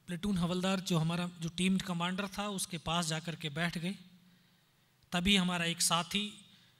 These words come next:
जिसके ऊपर दो तरफ से पाकिस्तान के सैनिकों ने एकदम से फायरिंग खोल दिया, तो एक मेरा जो ट्रेनिंग का साथी था, हम दोनों ने एक ही साथ ट्रेनिंग किया था।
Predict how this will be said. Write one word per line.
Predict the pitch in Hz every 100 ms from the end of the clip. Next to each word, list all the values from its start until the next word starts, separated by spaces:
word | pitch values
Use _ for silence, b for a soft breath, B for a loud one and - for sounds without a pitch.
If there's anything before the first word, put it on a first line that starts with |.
| -
जिसके | 190 - 214
ऊपर | 190 185
दो | 147 208 269
तरफ | 262 220 208
से | - 156
पाकिस्तान | - 165 190 180 190 180
के | 175
सैनिकों | 170 165 165 170
ने | 160
एकदम | 170 156 170
से | 165
फायरिंग | 156 - 160 160
खोल | 156 143 139
दिया, | 135 127 127 - _ b b b b b b -
तो |
एक | 175 180
मेरा | 175 170
जो | 170 180 - - - _ _ _ -
ट्रेनिंग | 180 190 196
का | 180
साथी | - 151 185
था, | 180 185 190 - - _ _ _ _ _ _ _ -
हम | 165
दोनों | 175 180
ने | 175
एक | 196 208
ही |
साथ | 208 185
ट्रेनिंग | 175 165 156
किया | 151 147 131
था। | -